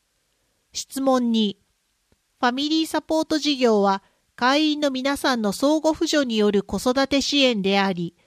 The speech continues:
地域の助け合いにつながる点を高く評価している。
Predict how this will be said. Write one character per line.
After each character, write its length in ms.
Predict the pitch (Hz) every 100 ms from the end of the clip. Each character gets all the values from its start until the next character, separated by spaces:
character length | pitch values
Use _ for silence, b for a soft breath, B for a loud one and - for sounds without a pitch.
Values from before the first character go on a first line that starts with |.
| _ _ _
地 200 | - 320
域 180 | 320 -
の 140 | 247 214
助 360 | 208 - - 294
け 60 |
合 100 | 302
い 80 | 311
に 100 | 302
つ 160 | - 254
な 160 | 277
が 100 | 269
る 120 | 269 269
点 280 | 262 262
を 120 | 254 247
高 280 | 285 302
く 120 | 277 -
評 240 | - 269
価 160 | - 196
し 100 | -
て 120 | 190
い 160 | 170
る。 260 | 156 143 170